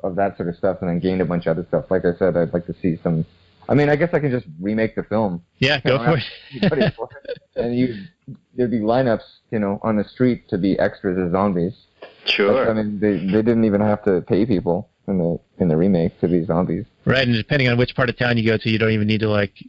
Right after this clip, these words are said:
Speaker 1: Yeah, I mean, I could
Speaker 2: dress
Speaker 1: just go
Speaker 2: them
Speaker 1: to
Speaker 2: up.
Speaker 3: Too much makeup. <laughs> Yeah.
Speaker 1: some of the, yeah, some places with a lot of meth.
Speaker 2: Yeah, and, uh, so the Ben character in nineteen ninety version, he also becomes a zombie, but he's more of a, um,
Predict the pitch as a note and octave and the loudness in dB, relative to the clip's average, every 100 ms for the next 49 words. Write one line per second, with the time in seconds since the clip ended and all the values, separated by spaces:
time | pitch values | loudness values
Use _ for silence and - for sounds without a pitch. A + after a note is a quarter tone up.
0 | _ - E3 A#2 A2+ A2+ A#2 C3 B2 A#2+ | _ 0 0 0 -4 -4 -2 -2 0 0
1 | A2+ A#2+ C#3 C3 B2+ B2 A#2+ A#2 - _ | 0 0 0 -2 0 0 0 -2 -8 _
2 | C#3 C3 B2+ - C3+ - D3+ - B2+ A#2 | -8 0 0 0 -6 -6 -10 -10 -10 -6
3 | A2 G#2 G2+ - A2 G#2 A2+ _ A2+ A#2+ | -4 -4 -6 -8 -6 -6 -10 _ -12 -6
4 | A2 G#2 G#2+ G2 F#2+ G#2 - _ _ _ | -6 -4 -4 -4 -6 -8 -10 _ _ _
5 | - - - - B2 B2 D3+ D#3 - E3 | -20 -20 -20 -4 0 0 0 -2 0 0
6 | D#3+ D#3 - F#3+ F3 - F3+ G#3 B3 A3 | 0 -2 -8 -12 -6 -2 0 0 0 -2
7 | F#3+ D#3+ D#3+ D#3+ C#3+ C3+ F3 D3 C3 B2 | 0 0 0 0 0 0 0 0 0 0
8 | B2+ D3 C#3+ - C3+ A2 C#3 - B2+ A#2 | 2 2 2 0 0 0 -6 -4 -2 0
9 | A2 G#2+ B2 B2+ A#2 A2+ G#2+ C#3 B2 A2+ | 0 0 0 2 2 0 0 0 -2 0
10 | B2+ B2+ B2 A2+ G#2+ G#2 G2+ G2 F#2 | 0 2 2 0 0 0 0 0 -2